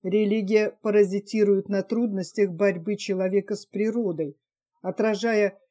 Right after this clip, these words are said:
бессилие людей, она пытается восполнить его фантастическими,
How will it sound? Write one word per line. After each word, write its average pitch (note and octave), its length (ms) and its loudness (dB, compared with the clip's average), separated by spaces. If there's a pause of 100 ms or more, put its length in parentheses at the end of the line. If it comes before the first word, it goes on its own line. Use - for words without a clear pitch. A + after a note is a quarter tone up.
(140)
бессилие G#3 720 2
людей, G3+ 580 0 (260)
она A#3 260 2
пытается D#4 600 2
восполнить A#3+ 880 2
его G#3 340 0
фантастическими, A#3 1400 -2